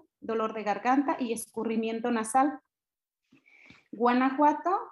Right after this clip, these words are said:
es el lugar número diecinueve en la tasa de incidencia de casos activos con ocho mil cuatrocientos cuarenta y seis, de un total nacional de ciento setenta y un mil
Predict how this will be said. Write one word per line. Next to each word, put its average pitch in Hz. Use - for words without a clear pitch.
es 262
el 294
lugar 247
número 269
diecinueve 240
en 285
la 214
tasa 226
de 220
incidencia 220
de 220
casos 220
activos 240
con 214
ocho 208
mil 226
cuatrocientos 233
cuarenta 240
y 247
seis, 269
de 240
un 294
total 302
nacional 285
de 233
ciento 254
setenta 240
y 220
un 240
mil 254